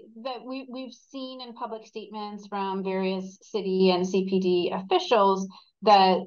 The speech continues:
this is some kind of, like, generalized crime fighting strategy, but they've never been clear about what that strategy really is, or whether the,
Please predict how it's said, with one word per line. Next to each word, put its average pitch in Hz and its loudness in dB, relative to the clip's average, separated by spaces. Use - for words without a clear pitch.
this 220 0
is 214 0
some 196 -2
kind 190 0
of, 175 0
like, 175 -2
generalized 180 -6
crime 190 -4
fighting 170 -8
strategy, 202 -6
but 220 -2
they've 226 2
never 226 -4
been 196 -6
clear 220 4
about 180 4
what 190 2
that 180 2
strategy 180 -2
really 202 -10
is, 196 -12
or 220 0
whether 190 -4
the, 185 6